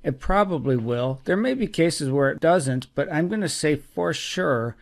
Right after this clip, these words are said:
that the intensity of this spherical wave along one of these crests I drew is not constant. You may have a larger intensity of wave in one place than you have in another place.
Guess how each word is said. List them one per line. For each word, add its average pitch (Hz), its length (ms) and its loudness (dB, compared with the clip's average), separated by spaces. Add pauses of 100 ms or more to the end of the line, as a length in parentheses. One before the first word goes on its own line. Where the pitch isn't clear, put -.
(300)
that 143 180 0
the 147 140 0
intensity 147 720 -4
of 131 160 -2
this 135 200 -2
spherical 160 600 -4
wave 123 460 -2
along 131 400 -2
one 147 180 -2
of 127 160 -2
these 127 480 -2 (160)
crests - 460 -2
I 113 160 -6
drew 110 260 -6
is 113 140 -6
not 131 260 -4
constant. - 720 -12 (640)
You 139 100 0
may 170 200 4
have 151 220 4
a 135 120 2
larger 143 480 2
intensity 131 560 -4
of 110 160 -4
wave 127 520 -4
in 120 200 -6
one 127 180 -4
place 110 380 -8
than 113 180 -10
you 110 60 -8
have 113 240 -8
in 110 60 -10
another 107 380 -10
place. - 440 -14